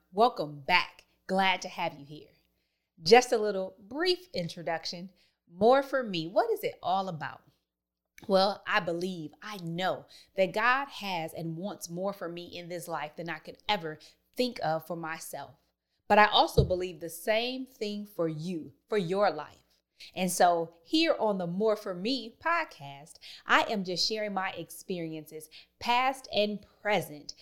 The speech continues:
and letting you know what I've been through, how I made it over,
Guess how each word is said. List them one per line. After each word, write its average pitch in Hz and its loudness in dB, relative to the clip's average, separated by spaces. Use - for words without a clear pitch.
and 190 -2
letting 254 0
you 247 -4
know 180 -2
what 196 4
I've 196 2
been 214 -6
through, 226 -6
how 208 2
I 170 -4
made 185 0
it 220 0
over, 196 -10